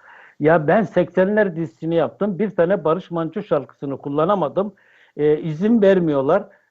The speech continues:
e, ulaşamıyoruz." E, bunu, e, doğru bir tespit midir bu? E, yani size ulaşmak, Barış Manço'nun, e, şarkısını,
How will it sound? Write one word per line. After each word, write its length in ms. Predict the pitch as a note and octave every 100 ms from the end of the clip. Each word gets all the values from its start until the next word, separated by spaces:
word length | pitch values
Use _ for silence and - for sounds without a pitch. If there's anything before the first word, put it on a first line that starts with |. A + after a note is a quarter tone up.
| C#3+
e, 400 | D#3 D3+ D#3 D#3 - _ _ _ -
ulaşamıyoruz." 880 | E3+ F3+ F3 - F#3+ D#3+ C3+ C#3+ F3+ _ _ _ _ C#3+
E, 320 | C#3 C#3 C#3 C#3 _ _ _ _ _
bunu, 600 | B2+ C#3 G3+ A#3+ A#3+ B3 _ _ _ _ _ -
e, 100 | C#3 C3+ C3+ C3 - _ _ _ _ _ _ _ _ _ _ _ -
doğru 340 | F3 G3 A3
bir 180 | A3 -
tespit 440 | G3 F#3 - G#3
midir 380 | G#3 F#3+ G3 F#3
bu? 300 | F#3+ G3 G3 _ _ _ _
E, 80 | C#3 C#3 C3+
yani 420 | B2+ E3+ E3 E3+
size 360 | - E3 D#3+ F#3
ulaşmak, 720 | E3+ F3 E3+ - E3 F3 -
Barış 280 | D3 E3+ D#3+
Manço'nun, 560 | E3+ D#3+ D#3+ D#3+ F3+ _ _ _ _
e, 380 | D3 C#3 C3+ C3
şarkısını, 800 | - D3 - D3+ D#3+ D3+ D3+